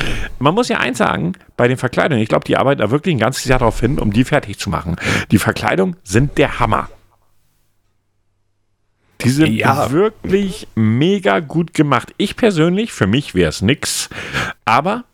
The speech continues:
Speaker 1: rein jetzt betrachtet von außen, Bombe. Wir also, irgendwann kamen wir rein, Riesenschloss voll mit,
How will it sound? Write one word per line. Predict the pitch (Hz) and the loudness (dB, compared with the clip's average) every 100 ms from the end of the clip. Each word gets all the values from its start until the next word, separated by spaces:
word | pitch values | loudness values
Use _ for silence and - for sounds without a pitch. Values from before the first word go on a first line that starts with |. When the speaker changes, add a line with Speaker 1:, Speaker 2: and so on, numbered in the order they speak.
| _ _ - | _ _ -2
Speaker 1:
rein | 95 117 170 208 | 0 2 0 0
jetzt | 151 123 - - - - - _ | -2 -2 -8 -14 -14 -16 -20 _
betrachtet | 113 110 - 139 156 - 214 | -2 -2 0 0 -2 0 0
von | - 113 | 0 2
außen, | 104 139 - 269 247 _ - | 2 2 0 -4 -6 _ -6
Bombe. | 82 87 82 - - - _ _ _ _ _ _ _ _ _ _ _ _ _ _ - - - - - | 0 0 0 -2 -4 -10 _ _ _ _ _ _ _ _ _ _ _ _ _ _ -4 -2 -2 -6 -4
Wir | 90 95 359 | 0 2 2
also, | 190 170 185 | 2 0 0
irgendwann | 98 110 156 104 107 151 185 | 2 2 0 0 0 0 -8
kamen | - 101 98 87 | -4 0 0 2
wir | 80 | 0
rein, | 76 95 165 185 | 2 2 2 -2
Riesenschloss | 95 127 208 220 - 151 - | 0 0 2 0 2 0 0
voll | - 135 175 | 0 0 2
mit, | 165 151 | -2 -4